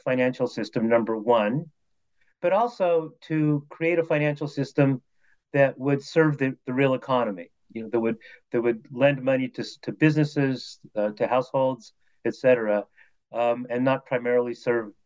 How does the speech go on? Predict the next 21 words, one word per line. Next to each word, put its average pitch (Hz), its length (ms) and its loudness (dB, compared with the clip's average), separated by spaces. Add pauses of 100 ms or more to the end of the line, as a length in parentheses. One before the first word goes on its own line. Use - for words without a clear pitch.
(120)
speculation 120 1000 -2
as 104 240 0
it 110 180 -4
had 107 220 0 (340)
in, 110 240 2 (160)
during 120 200 0
the 110 80 -2
Roaring 110 300 2
Twenties. 104 560 -2 (400)
So 151 480 -2
the 160 80 -2
first 226 280 2
thing 196 140 -2
that, 165 100 4
and 139 420 -2
probably 147 300 2
the 139 100 -4
best 143 380 -2 (280)
well-known, 139 800 -2 (100)
uh, 117 220 0 (640)
uh, 110 300 0